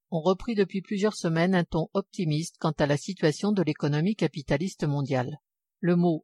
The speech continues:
entre guillemets, reprise revient fréquemment, atténué par les adjectifs prudente, fragile, et cetera. Cet optimisme quant à la reprise reste cependant entrecoupé de déclarations alarmistes sur la menace d'un krach financier.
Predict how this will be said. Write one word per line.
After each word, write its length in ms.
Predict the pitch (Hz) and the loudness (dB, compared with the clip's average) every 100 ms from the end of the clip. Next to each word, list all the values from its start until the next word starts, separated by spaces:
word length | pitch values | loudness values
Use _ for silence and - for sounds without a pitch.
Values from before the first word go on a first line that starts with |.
| - | -8
entre 220 | 160 - | -10 -8
guillemets, 300 | 143 143 143 | -6 -4 -2
reprise 560 | 139 170 - 233 240 196 | -2 -2 0 0 0 0
revient 380 | 160 139 - 156 | -2 -2 -2 -2
fréquemment, 680 | - 147 - 156 196 214 - | -2 -4 0 2 4 2 0
atténué 480 | 180 175 190 190 196 | -2 2 2 4 2
par 200 | 170 147 | 2 0
les 160 | 135 147 | 0 -2
adjectifs 600 | 135 165 175 226 226 - _ _ - | -2 -2 -2 -2 -2 -6 _ _ -8
prudente, 560 | - 196 214 226 214 - | -2 2 2 2 0 -8
fragile, 640 | - 170 180 180 214 214 - _ | -4 2 2 2 -2 -2 -4 _
et 80 | 180 | -4
cetera. 500 | - 180 143 - - _ _ _ _ - | -2 -2 -2 -6 -10 _ _ _ _ -12
Cet 260 | - 147 | -6 -2
optimisme 680 | 196 - 240 247 269 - 196 | -2 0 2 2 0 0 -2
quant 180 | - 185 | 0 0
à 120 | 175 | 2
la 100 | 165 | 2
reprise 500 | 160 175 - 233 202 | 4 2 0 -2 -2
reste 340 | 185 208 - 185 | 2 0 2 -2
cependant 520 | - 165 190 202 202 | -2 0 2 4 2
entrecoupé 560 | 160 - - 175 208 190 | 2 -2 -4 -4 -2 -2
de 120 | 151 | -2
déclarations 680 | 196 - 165 160 - 170 180 | -2 0 0 0 0 -2 0
alarmistes 640 | 175 160 151 160 - 165 | 2 2 2 -2 -4 -6
sur 240 | - 180 165 | -4 -2 2
la 100 | 165 | 2
menace 400 | 165 151 151 - | 4 2 0 0
d'un 100 | 165 | -2
krach 280 | - 151 - | 0 -4 -4
financier. 640 | 156 143 143 - 139 | -4 -2 -4 -6 -8